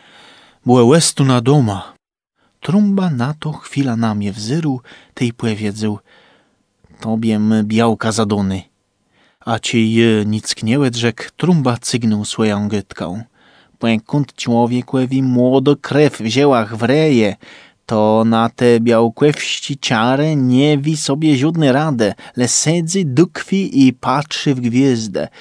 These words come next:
Insi znowu smareje chłelewe i cie się grzywą,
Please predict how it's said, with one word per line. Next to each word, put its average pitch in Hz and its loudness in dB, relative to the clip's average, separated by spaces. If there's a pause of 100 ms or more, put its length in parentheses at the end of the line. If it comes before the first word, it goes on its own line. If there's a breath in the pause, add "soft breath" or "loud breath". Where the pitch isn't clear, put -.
(320 loud breath)
Insi 220 2
znowu 185 4
smareje 175 2
chłelewe 156 4
i 147 6
cie 175 2
się 170 2
grzywą, 160 2